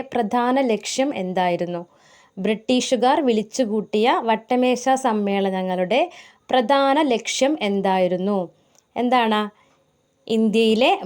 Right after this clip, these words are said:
ഭരണഘടനാ പരിഷ്കാരങ്ങളാണ്. ഇന്ത്യയിലെ ഭരണഘടനാ പരിഷ്കാരങ്ങളാണ്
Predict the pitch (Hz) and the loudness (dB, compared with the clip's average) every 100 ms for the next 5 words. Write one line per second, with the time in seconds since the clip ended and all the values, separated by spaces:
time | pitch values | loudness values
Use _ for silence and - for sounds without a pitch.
0 | 196 220 226 240 262 233 226 226 254 - | 0 2 2 2 2 2 2 2 0 0
1 | 214 196 - - 226 220 220 220 214 190 | 0 0 -4 -2 0 0 0 0 0 0
2 | 185 214 370 - _ _ _ _ _ - | 0 0 -2 -4 _ _ _ _ _ -6
3 | 208 214 226 226 359 220 220 214 226 233 | -2 2 2 4 2 2 0 0 0 0
4 | 220 220 220 285 247 190 196 - 220 208 | 0 2 2 0 0 0 -2 -2 -2 0
5 | 208 208 196 180 190 | 0 0 0 0 0